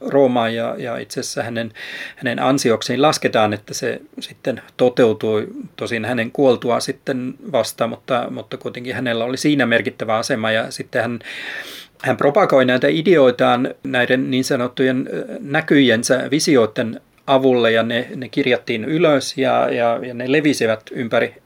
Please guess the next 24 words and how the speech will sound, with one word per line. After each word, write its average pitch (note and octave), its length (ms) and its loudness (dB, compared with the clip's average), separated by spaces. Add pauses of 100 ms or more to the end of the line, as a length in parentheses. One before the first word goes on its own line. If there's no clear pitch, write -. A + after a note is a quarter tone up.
Eurooppaa. A#2 560 2
Ja, A2 160 -2 (520)
ja C#3+ 60 -8
tämä, A#2 300 0
ö, B2+ 60 2 (880)
tuhatkolmesataaluku B2+ 880 2
oli, C#3 300 4
oli C3+ 320 -2 (200)
Katariina B2 440 0
Sienalainen C3 720 4
oli B2+ 160 0
toinen, B2 440 2
ja, B2+ 240 -2
ja A#2+ 180 -10
niitä B2 260 -6
oli B2 140 -2
useita, B2+ 420 -4 (640)
useita C#3 340 2
merkittäviä B2 640 0
naisia, A#2+ 380 0
jotka, A#2 440 -2
jotka C3 260 -6
tämmöisten B2 480 -4 (160)
näkyjen B2+ 560 2